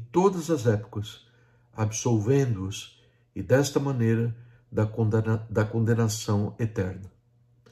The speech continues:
Ele ensinou que sua grande salvação, disponibilizada a todos,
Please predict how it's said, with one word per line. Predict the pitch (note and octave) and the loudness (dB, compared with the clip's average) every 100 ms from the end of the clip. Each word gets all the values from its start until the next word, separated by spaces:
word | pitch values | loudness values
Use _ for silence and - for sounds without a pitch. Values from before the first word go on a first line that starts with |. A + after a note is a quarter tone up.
| _ - - - - | _ -20 -20 -20 -8
Ele | - C#3+ E3 | 4 6 6
ensinou | D#3+ - C#3 C#3 E3+ D3 | 4 0 0 2 4 2
que | A#2+ A2+ | 0 -6
sua | - A#2 | -2 0
grande | G#2+ E3+ F3 | 4 4 2
salvação, | - F3 E3 F3 - G#2+ F#2+ - _ _ _ _ - | 2 2 2 -2 -2 -2 -2 -10 _ _ _ _ -8
disponibilizada | B2+ D3 D3 D3+ D3+ D3+ D3+ C#3+ A#2+ B2+ A#2+ A2+ | 0 0 2 2 4 2 0 0 0 2 2 0
a | - A#2+ | 0 -4
todos, | - - D3+ D3+ G2+ F#2+ - - | -4 2 6 6 4 -8 -12 -18